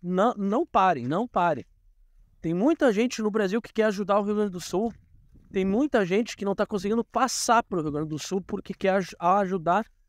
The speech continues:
Vocês sabem todas as coisas que tá acontecendo, né? Tá sendo levantado um ministério aí agora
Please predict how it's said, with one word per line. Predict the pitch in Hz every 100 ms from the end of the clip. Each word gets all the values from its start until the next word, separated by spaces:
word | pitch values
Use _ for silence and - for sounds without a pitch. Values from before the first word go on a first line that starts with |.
| -
Vocês | 220 226 269
sabem | - 262 262
todas | 302 285
as | 262
coisas | 269 254
que | -
tá | 226
acontecendo, | 262 247 247 - 120 - -
né? | 117 151 _ _ _ _
Tá | 151
sendo | 160 190 196
levantado | 190 190 185 196
um | 202
ministério | 214 226 - 214 214 247 202
aí | 190
agora | 175 165 208